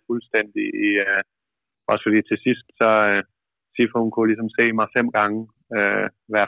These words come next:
femte kilometer, og jeg fik bare mellemtider med, at jeg hentede tyve tredive sekunder på Funk, øh, per kilometer til sidst. Så jeg løb virkelig, og hvis den havde været to kilometer længere, så var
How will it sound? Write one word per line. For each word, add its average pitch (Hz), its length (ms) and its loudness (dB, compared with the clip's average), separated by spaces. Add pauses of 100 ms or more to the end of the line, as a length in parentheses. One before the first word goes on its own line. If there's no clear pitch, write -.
femte 117 300 0
kilometer, 110 460 -2 (600)
og - 100 -6
jeg 104 100 0
fik 107 180 0
bare 107 200 4
mellemtider 113 460 -2 (100)
med, 107 100 -2 (140)
at - 80 -10 (120)
jeg 104 140 0
hentede 110 340 -4 (600)
tyve 110 200 -2
tredive 110 340 0
sekunder 110 380 -2 (100)
på 110 60 -2 (120)
Funk, 110 240 -2 (280)
øh, 104 260 0 (120)
per 104 180 0
kilometer 110 500 0
til 104 160 -2
sidst. 113 200 -2 (520)
Så - 60 0 (100)
jeg 104 160 2 (100)
løb 117 160 0 (140)
virkelig, 120 280 0 (220)
og 101 80 2 (340)
hvis 110 180 -4
den 107 100 -8
havde 104 180 0
været 107 180 0
to 139 60 2 (120)
kilometer 107 420 -2
længere, 107 320 -4
så 110 60 -2 (220)
var 107 80 2